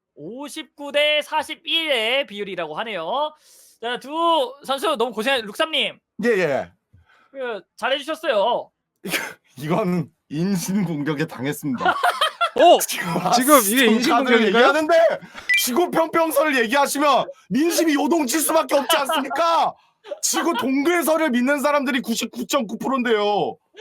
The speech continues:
Speaker 2: 저는 영점일 프로의 지지자들밖에 없단 말입니다.
Speaker 1: 자.
Speaker 3: <laughs> 죄송-, 죄송합니다. 제가, 제가 잘못했네요.
Speaker 1: 네.
Speaker 3: 그거는 제가
Speaker 2: 아,
Speaker 3: 받아드리겠습니다.
Speaker 1: 크라이씨님 약간 노리신 것 같더라고요. 삼 초 남았는데 그걸 던지시더라고요.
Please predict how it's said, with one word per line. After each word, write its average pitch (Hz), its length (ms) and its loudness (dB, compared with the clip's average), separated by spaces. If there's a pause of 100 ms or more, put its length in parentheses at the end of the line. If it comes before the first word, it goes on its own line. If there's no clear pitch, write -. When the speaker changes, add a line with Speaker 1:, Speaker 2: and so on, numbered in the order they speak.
(580)
Speaker 2:
저는 339 180 2
영점일 311 560 2
프로의 330 260 0
지지자들밖에 494 720 -2
없단 277 260 0
말입니다. 220 540 2 (320)
Speaker 1:
자. - 220 -2 (260)
Speaker 3:
<laughs> 302 120 -2
죄송-, 202 280 4
죄송합니다. 156 580 4
제가, 170 360 2 (480)
제가 190 160 8
잘못했네요. 208 540 4
Speaker 1:
네. 139 40 -2
Speaker 3:
그거는 226 300 6
제가 185 380 8
Speaker 2:
아, 214 40 2
Speaker 3:
받아드리겠습니다. 202 640 4
Speaker 1:
크라이씨님 - 260 0
약간 277 200 -2
노리신 285 340 -8
것 330 80 -8
같더라고요. 247 480 -2
삼 330 160 -10
초 320 120 -10
남았는데 277 340 -6
그걸 262 400 -4
던지시더라고요. 202 800 -12